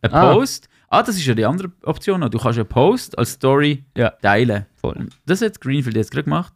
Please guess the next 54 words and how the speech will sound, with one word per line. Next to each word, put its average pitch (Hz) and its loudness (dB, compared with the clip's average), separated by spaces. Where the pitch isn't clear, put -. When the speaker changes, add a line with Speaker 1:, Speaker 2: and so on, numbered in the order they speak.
Speaker 1:
Liebe 147 4
Leute 143 2
von 123 2
Greenfield, 117 -2
ich - -8
hoffe, 151 2
es - -8
ist 135 0
jemand 120 -2
von 107 -4
euch 110 -4
da 107 -4
dabei, 107 -2
der 107 -4
zulässt. 113 -6
Wieso 107 0
schreibt 123 -2
ihr 151 0
dort 139 0
nichts 135 -4
dazu? 117 -2
Speaker 2:
Das 151 0
haben 202 0
ja, 180 4
das 180 0
ist 202 2
auch 202 4
so 220 -2
ein 208 2
Punkt, 175 -2
weil 143 2
ich 175 2
weiss, 196 0
um 180 -2
was 175 0
es - -8
jetzt 147 -2
in 135 -4
diesem 120 -2
Post 135 0
geht, 170 -2
weil 113 -2
ich 110 -4
habe 127 -2
den - -8
Post 127 -2
vorher 120 0
schon - -4
angeschaut, 147 0
aber 127 0
ich 131 -2
find's 170 -2
auch 165 2
so, 147 -4